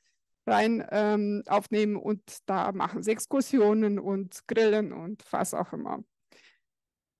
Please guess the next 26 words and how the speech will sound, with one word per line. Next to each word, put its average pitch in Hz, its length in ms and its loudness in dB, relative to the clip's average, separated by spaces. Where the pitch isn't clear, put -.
Fazit 247 480 6
ist 294 260 2
es, 381 280 4
wenn 262 160 8
Sie 254 120 6
Interesse 226 580 6
haben, 254 380 6
dann 254 380 4
einfach 233 400 0
eine 220 220 2
E-Mail 311 340 4
an 247 200 2
die 226 80 -4
Beratung 226 500 0
Informatik 214 880 -2
schicken. 294 420 0
Ähm, 226 640 4
am 226 180 2
besten 294 540 2
schicken 269 280 -2
Sie 254 120 0
mir 247 180 4
gleich 240 360 2
einen 214 220 0
Bachelor-Notenauszug 277 1080 -2
mit. 247 360 -4